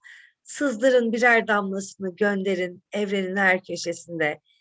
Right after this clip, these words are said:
Size katkı ve hediye olacak kimler varsa hepsine yollayın. Uh,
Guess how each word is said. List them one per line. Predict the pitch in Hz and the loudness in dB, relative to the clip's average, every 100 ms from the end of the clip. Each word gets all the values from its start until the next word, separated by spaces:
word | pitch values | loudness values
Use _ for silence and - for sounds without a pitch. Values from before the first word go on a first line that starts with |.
| _ | _
Size | - 240 202 220 | -10 -4 2 2
katkı | 220 202 202 - 220 196 190 | 0 -4 -4 -6 -2 0 4
ve | 185 | 4
hediye | 180 185 | 4 2
olacak | 170 165 - 170 165 | 2 2 -2 -6 -6
kimler | - 180 175 160 | -12 -6 -2 0
varsa | 151 143 170 - 156 156 _ _ _ | -2 -4 -6 -10 -10 -10 _ _ _
hepsine | - 254 254 - 214 202 | -2 -2 -2 -10 -4 0
yollayın. | 190 175 165 156 151 139 143 - _ _ - - - - - - _ _ | 0 0 0 0 -2 -2 -8 -16 _ _ -20 -18 -18 -18 -20 -20 _ _
Uh, | 370 539 | 8 10